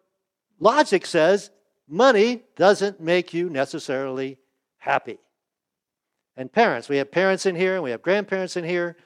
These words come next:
Uh, it's so important for you and I to model this because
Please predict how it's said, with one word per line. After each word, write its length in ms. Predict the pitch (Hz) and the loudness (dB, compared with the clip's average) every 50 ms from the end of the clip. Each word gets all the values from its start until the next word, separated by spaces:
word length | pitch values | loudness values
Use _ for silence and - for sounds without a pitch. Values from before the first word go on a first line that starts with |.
| _ _ _ _ _ _ _ _ - | _ _ _ _ _ _ _ _ -16
Uh, 280 | 135 131 127 123 123 - _ | -14 -12 -12 -12 -14 -16 _
it's 240 | _ 156 120 - - | _ -18 -16 -14 -14
so 400 | - - 247 247 254 254 240 220 | -2 0 2 6 6 6 6 6
important 480 | 196 190 180 - 214 226 220 185 175 - | 2 -2 -2 0 2 2 2 0 -4 -6
for 80 | 175 | -6
you 240 | 170 180 202 220 214 | -6 -4 -4 -4 -4
and 100 | 185 175 | -2 0
I 220 | 170 180 185 185 175 | 0 0 0 0 -2
to 140 | - 160 147 | -2 -8 -8
model 420 | 143 156 165 180 196 180 151 135 | -4 -2 0 0 0 0 -2 -4
this 240 | 110 113 120 139 - | -6 -6 -8 -8 -8
because 560 | - 151 147 - - 180 175 165 151 135 | -8 -10 -10 -4 -2 -2 0 0 -2 -6